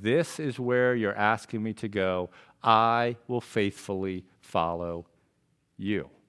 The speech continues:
When life becomes uncomfortable and following Jesus demands something of us that we don't necessarily want to give,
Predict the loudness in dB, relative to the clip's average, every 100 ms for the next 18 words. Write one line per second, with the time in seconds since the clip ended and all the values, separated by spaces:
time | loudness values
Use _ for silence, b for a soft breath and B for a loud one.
0 | _ _ _ _ _ _ _ _ _ _
1 | _ _ _ _ _ _ _ _ -2 0
2 | 2 0 -2 -6 -12 _ _ _ _ -4
3 | 2 2 2 -4 -6 -2 -2 -2 -6 -10
4 | -20 _ -6 -6 -2 -4 -4 -8 -6 -2
5 | 0 0 -2 -6 -6 0 2 4 2 0
6 | -4 -2 0 0 0 -4 -2 -2 0 0
7 | 0 0 -2 -4 -2 -2 -4 -4 -2 -2
8 | -2 0 -2 -2 -6 -6 -4 -4 -4 -4
9 | -2 -2 -2 -2 -4 -4 -8 -2 -2 -2
10 | -2 -4 -4 -4 -6 -12 -4 -2 -2 -4
11 | -14 -20